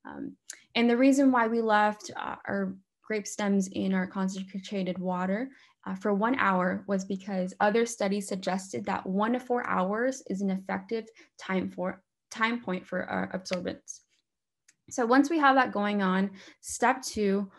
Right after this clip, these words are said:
was diving into our titration.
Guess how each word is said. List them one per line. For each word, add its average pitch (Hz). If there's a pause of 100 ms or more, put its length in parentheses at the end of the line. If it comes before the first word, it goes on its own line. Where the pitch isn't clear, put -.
(160)
was 196
diving 214
into 196
our 180
titration. -